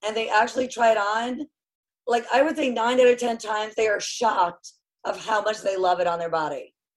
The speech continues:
Sometimes you just need someone else to, like, really say, "You know what?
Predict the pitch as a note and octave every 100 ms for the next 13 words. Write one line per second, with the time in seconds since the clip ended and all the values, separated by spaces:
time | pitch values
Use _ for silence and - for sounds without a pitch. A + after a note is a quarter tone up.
0 | _ _ _ - C4 D4 D4+ C4 B3 B3
1 | B3 A#3 - A#3+ A3 A3+ G3 G3+ - -
2 | F#3 F3+ F3 - _ _ _ F#3 A3 B3
3 | B3+ A#3+ A3+ A3 G#3+ G3+ G#3 G#3+ A3+ B3
4 | B3